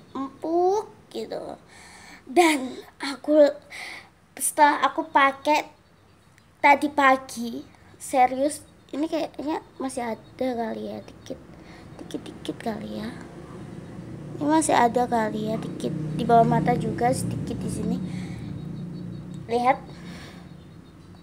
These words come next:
Wow. Wow. Dan creamy-nya itu seperti itu.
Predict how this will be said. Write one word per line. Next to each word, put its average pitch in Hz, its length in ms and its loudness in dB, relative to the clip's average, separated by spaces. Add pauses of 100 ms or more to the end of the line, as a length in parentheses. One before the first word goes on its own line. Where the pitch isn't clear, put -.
(1800)
Wow. 277 400 -2 (1600)
Wow. 269 640 4 (1040)
Dan 359 320 12
creamy-nya 403 720 8
itu 622 160 2
seperti 349 320 2 (160)
itu. 359 280 6